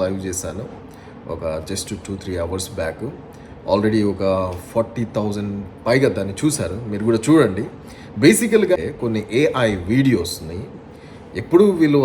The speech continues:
అబద్ధంలోనే బతుకుతారు, ఏఐ వీడియోస్ని చేసి ఇజ్రాయిలీస్ అందరూ ఎక్కడికో పోతున్నట్టు, బ్యాగులు వేసుకొని పోతున్నట్టు క్రియేట్ చేసి పెడుతున్నారు. So, అందుకని నేను లైవ్ చూపించాను. అంటే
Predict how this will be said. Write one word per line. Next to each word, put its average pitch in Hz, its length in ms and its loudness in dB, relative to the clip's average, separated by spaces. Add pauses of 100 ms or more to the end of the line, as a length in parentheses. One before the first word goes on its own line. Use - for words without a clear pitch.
అబద్ధంలోనే 135 580 4 (100)
బతుకుతారు, 107 400 0 (260)
ఏఐ 147 220 6 (140)
వీడియోస్ని 117 500 -2 (100)
చేసి 92 240 -2 (640)
ఇజ్రాయిలీస్ 156 640 6
అందరూ 139 300 4 (120)
ఎక్కడికో 151 300 2 (140)
పోతున్నట్టు, 135 500 2 (160)
బ్యాగులు 113 400 0
వేసుకొని 113 480 -2
పోతున్నట్టు 110 560 -2 (720)
క్రియేట్ 190 340 8
చేసి 147 240 6
పెడుతున్నారు. 98 500 2 (960)
So, 185 100 8 (380)
అందుకని 196 420 6 (540)
నేను 127 200 2 (300)
లైవ్ 180 300 6
చూపించాను. 123 440 2 (380)
అంటే 101 140 -4